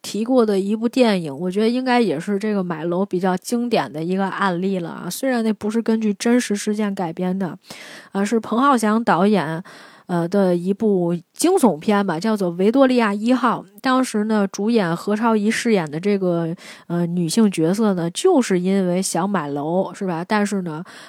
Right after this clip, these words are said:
啊，父亲呢一直躺在I C U，每天都在花各种钱，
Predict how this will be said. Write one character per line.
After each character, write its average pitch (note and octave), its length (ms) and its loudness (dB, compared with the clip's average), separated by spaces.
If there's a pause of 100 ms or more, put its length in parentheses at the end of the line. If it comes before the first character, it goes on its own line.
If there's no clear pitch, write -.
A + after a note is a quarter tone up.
(120)
啊， D3+ 180 -10
父 B3+ 280 2
亲 G#3 180 2
呢 F3+ 100 -2
一 G3+ 140 -2
直 G#3+ 120 -2
躺 F3 260 -8
在 F3+ 120 0
I A3 180 4
C A3 200 4
U， A3+ 400 6
每 C3 120 -12
天 G#3 300 -4
都 G#3 160 -4
在 F3 180 -2
花 G3 360 -4
各 G3+ 160 -4
种 D#3+ 160 -8
钱， E3+ 560 -2